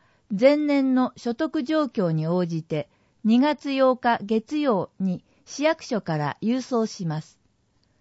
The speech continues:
また、所得税の申告用紙は、税務署から郵送済みです。用紙が届かなかった方や、新たに必要となった方はご連絡ください。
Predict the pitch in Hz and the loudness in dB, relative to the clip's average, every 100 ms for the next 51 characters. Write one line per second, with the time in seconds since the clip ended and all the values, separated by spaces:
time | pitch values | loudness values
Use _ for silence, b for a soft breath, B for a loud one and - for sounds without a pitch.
0 | _ _ - 233 233 220 - - 240 330 | _ _ -2 -2 2 0 -2 -6 -4 -4
1 | 339 349 302 208 170 165 254 240 254 247 | -4 -2 0 2 0 -2 -2 -2 -2 -2
2 | 240 226 196 160 139 143 b b _ 185 | 0 0 0 -4 -4 -6 b b _ 2
3 | 254 285 277 277 254 240 226 214 - _ | 6 6 4 0 -2 0 0 0 -4 _
4 | 233 294 285 285 269 233 233 214 190 - | -6 -4 -4 0 0 2 2 2 0 -6
5 | _ _ _ _ _ _ _ _ _ 240 | _ _ _ _ _ _ _ _ _ 0
6 | 285 339 - 330 330 320 330 339 330 294 | 0 0 0 0 0 -2 -2 0 -2 -2
7 | 202 180 170 165 175 196 180 143 139 _ | -4 -6 -8 -6 -6 -4 -2 -2 -4 _
8 | _ 294 330 320 214 170 147 - - 302 | _ 0 0 0 -2 -4 -4 -8 -8 -2
9 | 311 311 294 302 311 208 180 170 185 151 | -2 -2 -4 -4 -6 -8 -8 -8 -6 -4
10 | 139 - - 208 262 247 247 - - 214 | -6 -8 -4 0 4 2 0 -4 -8 -4
11 | 208 - 175 135 | -6 -6 -6 -8